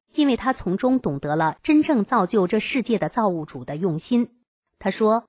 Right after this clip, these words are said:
：“神韵让我领略到中国传统文化的自由奔放与庄严雄壮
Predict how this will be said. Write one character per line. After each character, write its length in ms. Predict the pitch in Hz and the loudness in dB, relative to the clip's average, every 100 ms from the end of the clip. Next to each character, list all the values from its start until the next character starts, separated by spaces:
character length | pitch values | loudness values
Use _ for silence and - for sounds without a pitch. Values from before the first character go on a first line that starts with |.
| _ _ | _ _
：“神 340 | - - 233 277 | -6 0 2 4
韵 180 | 311 | 2
让 180 | 226 247 | 2 0
我 100 | 196 | 2
领 200 | 196 143 | 0 -2
略 180 | 175 175 | 0 0
到 260 | 165 151 143 | 0 0 -2
中 260 | - 294 | 0 2
国 160 | 240 180 | 2 0
传 260 | - 160 | -2 -4
统 240 | 202 175 139 | -2 -2 -4
文 180 | 139 160 | -6 -4
化 200 | 233 185 | -4 -4
的 100 | - | -4
自 220 | - 220 | -2 0
由 160 | 156 | 0
奔 240 | 175 262 277 | 0 0 2
放 340 | 269 175 135 - | 0 -2 -4 -8
与 200 | 170 139 | -6 -2
庄 240 | 277 262 | 0 2
严 220 | 226 147 | 2 0
雄 300 | 185 - 139 | -4 -6 -6
壮 280 | - 196 135 | 0 0 0